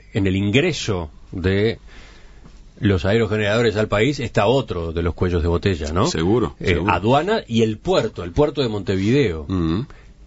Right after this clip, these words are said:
Speaker 1: Allí, eh, según lo que se ha informado, hay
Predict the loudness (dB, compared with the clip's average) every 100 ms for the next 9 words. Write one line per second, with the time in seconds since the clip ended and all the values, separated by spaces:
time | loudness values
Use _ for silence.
0 | -10 0 0 2 2 0 -6 -16 -20 -20
1 | -12 -6 -2 -2 -4 -10 -6 -2 2 0
2 | 0 -2 0 0 0 0 2 0 -4 -10
3 | -20 -16 -16 -16 -20 -20 -18 -18 -20 -20
4 | -20 -20 -10 -10 -10 -20 -20 -16 -2 0
5 | 2 0